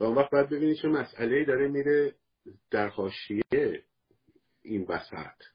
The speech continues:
یعنی از دوم، از اول اردیبهشت که این حرکت ها راه افتاده،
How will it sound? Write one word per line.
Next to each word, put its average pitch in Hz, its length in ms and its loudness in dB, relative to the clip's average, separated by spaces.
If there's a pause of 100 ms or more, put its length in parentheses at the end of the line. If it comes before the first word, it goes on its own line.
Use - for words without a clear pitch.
(600)
یعنی 95 220 8
از 117 220 2
دوم، 117 460 4
از 107 140 0
اول 107 320 2
اردیبهشت 104 800 2
که 113 60 2
این 104 140 4
حرکت 98 480 0
ها 98 60 0
راه 98 200 0
افتاده، 101 680 4